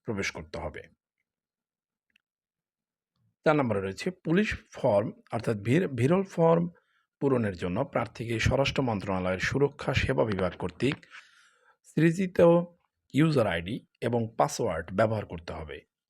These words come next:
অর্থাৎ আপনার মোবাইলে আপনাকে, আহ, এসএমএস এর মাধ্যমে অবগত করা হয়েছে এবং সেখানে আপনাকে একটি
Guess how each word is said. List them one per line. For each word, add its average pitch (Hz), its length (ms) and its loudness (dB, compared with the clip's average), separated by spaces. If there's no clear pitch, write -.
অর্থাৎ - 420 -2
আপনার 113 380 -4
মোবাইলে 120 600 0
আপনাকে, 101 640 -4
আহ, 98 340 4
এসএমএস 202 380 -2
এর 175 80 2
মাধ্যমে 117 500 -2
অবগত 107 360 -2
করা 90 240 -2
হয়েছে 113 300 -4
এবং 185 160 -4
সেখানে 156 480 -4
আপনাকে 107 340 -6
একটি 113 360 -6